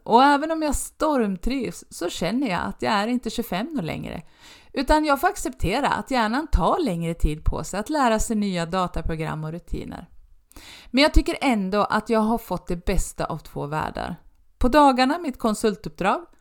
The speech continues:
och sen vissa kvällar i veckan och söndags eftermiddagar så träffar jag och jobbar jag med mina klienter. Det här upplägget gör att jag kan jobba med det jag tycker är roligt och utmanande och det passar mig perfekt.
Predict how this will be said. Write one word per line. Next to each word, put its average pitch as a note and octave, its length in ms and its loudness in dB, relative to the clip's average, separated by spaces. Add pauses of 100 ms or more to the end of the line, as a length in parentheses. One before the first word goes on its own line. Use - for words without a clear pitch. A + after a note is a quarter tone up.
(100)
och - 360 -8
sen C4 320 2
vissa B3+ 280 0
kvällar G3+ 360 -2
i F3+ 60 -4
veckan D#3+ 520 -6
och G3+ 100 -6
söndags F#3 420 -2
eftermiddagar D#3 800 -6
så - 160 -10
träffar G#3+ 420 0
jag D#3 280 -2
och G3 100 -2
jobbar D#3+ 360 -2
jag C#3+ 200 -6 (100)
med E3+ 180 -8
mina D#3 280 -8
klienter. - 640 -16 (920)
Det A#3 100 2
här D#4 360 6
upplägget E3 600 0
gör D#3 400 -2
att - 140 -8
jag F#3 140 -4
kan A#3+ 160 0
jobba F3 340 -2
med F#3 140 -6
det E3+ 100 -4
jag D3+ 200 -6
tycker - 320 -6
är D#3 160 -6
roligt D3+ 340 -8
och E3 40 -8
utmanande D3 760 -10 (220)
och F#3+ 100 -8
det F3 100 -2
passar E3+ 380 -2
mig F3 200 -10
perfekt. - 640 -6